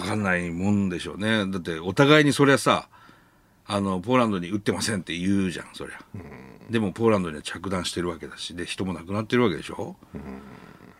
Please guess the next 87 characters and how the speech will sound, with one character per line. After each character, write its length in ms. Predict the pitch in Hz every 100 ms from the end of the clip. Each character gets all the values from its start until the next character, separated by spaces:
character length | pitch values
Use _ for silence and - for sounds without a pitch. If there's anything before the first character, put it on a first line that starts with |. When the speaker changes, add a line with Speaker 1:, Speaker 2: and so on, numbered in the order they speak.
| _ _ 87
Speaker 2:
う 40 |
ん。 40 |
Speaker 1:
も 60 | 82
う 20 |
ダ 140 | 82 92
メ 100 | 92
で 100 | 78
す 100 | 85
よ、 60 |
本 220 | 76 87 82
当 120 | 90
に。 160 | 82 - _ -
み 120 | 87
ん 20 |
な 60 | 87
聞 140 | 120
い 40 |
て 60 | 110
ま 80 | 113
す 80 | -
か？ 200 | 80 - - - - - - - -
Speaker 2:
<laughs> 760 | - - - - - 139 -
Speaker 1:
え？ 180 | 104 143 147
ロ 100 | 98
シ 140 | 90 95
ア 60 |
も 100 | 82
ウ 60 | 80
ク 80 | 90
ラ 80 | 82
イ 40 |
ナ 60 | 80
も 60 |
聞 100 | -
い 40 | 95
て 80 |
ま 80 | 98
す 80 | 92
か？ 200 | 87 80 - - - - 92 - _ _ _
も 120 | 101
う 20 | 95 92
握 180 | 90 123
手 180 | - -
し 120 | 95
ま 100 | 87
し 100 | -
ょ 60 | - 123 - - - - - - - - - - - - - -
う。 20 | 87
Speaker 2:
な 100 | 78
ん 60 |
だ 80 | 71
ろ 80 | 65
う 20 |
ね。 260 | 82 104 98
Speaker 1:
ね。 320 | 101 107 98 - - -
Speaker 2:
欲 100 | -
し 160 | 110 143
が 100 | 156
る 80 | 165
な 140 | 131
よ 160 | 85 78 - -
っ 20 |
て 60 | 101
思 100 | 107
い 20 |
ま 60 | 104
す 40 |
け 60 | 95
ど 80 |
ね。 80 | 87
Speaker 1:
穏 40 | 87
や 60 |
か 60 | 82 -
な、 80 | 73 -
ア 100 | -
ッ 20 |
コ 100 | 104
さ 140 | 110 98
ん 40 |
が 60 | 90
言 80 | 82
っ 20 |
て 120 | 165
ん 60 | 190
だ 100 | 143
か 80 |
ら、 200 | 107 -